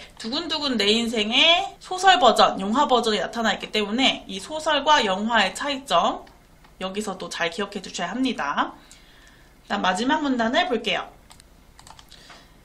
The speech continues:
매체 자료의 창의적 표현 방식을 탐구하고 그 안에 담긴 심미적 가치를 향유하는 일은 매체 언어를 바라보는 시각을 확장한다는 점에서 의의가 있다.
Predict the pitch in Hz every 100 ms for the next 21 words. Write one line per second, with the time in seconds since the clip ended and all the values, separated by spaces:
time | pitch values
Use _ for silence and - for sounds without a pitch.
0 | _ 226 226 302 311 302 294 277 277 -
1 | 370 370 359 330 320 - 294 285 269 240
2 | 247 233 220 240 262 240 240 196 - 180
3 | 220 269 - 202 175 196 202 180 185 285
4 | 285 302 311 302 269 - - - 214 220
5 | 233 262 254 233 208 208 165 165 233 -
6 | - - - 180 180 285 254 247 233 226
7 | 226 180 185 185 180 185 262 247 202 247
8 | 349 392 269 - 277 262 247 214 190 185
9 | 180 165 170 277 311 220 220 285 359 359
10 | - 185 185